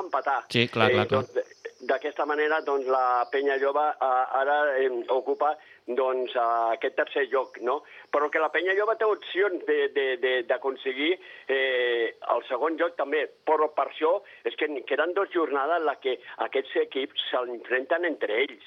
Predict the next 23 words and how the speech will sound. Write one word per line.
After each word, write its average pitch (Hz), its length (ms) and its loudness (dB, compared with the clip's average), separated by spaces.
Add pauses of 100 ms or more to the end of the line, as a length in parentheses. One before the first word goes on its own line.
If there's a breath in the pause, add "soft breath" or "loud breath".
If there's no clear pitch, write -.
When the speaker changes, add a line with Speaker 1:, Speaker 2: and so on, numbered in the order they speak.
Speaker 1:
eh? 113 180 0 (280 loud breath)
Speaker 2:
Mm. 101 60 -2
Speaker 1:
Eh, 113 200 2
i 113 220 -2
és 131 120 -2
molt 156 220 -2
complicat, 131 360 -2
perquè 117 240 -4
la, - 140 2 (280 loud breath)
la 117 100 2
Penya 156 260 0
Jove, 165 240 2
eh, - 360 -12
el 127 540 4
diumenge 151 360 0
que 160 100 2
ve 156 140 2 (200)
juga 160 220 2
al 165 100 -2
camp 170 260 -4
de 170 100 2
l'Atlètic 143 480 0
Vilanova. 123 560 0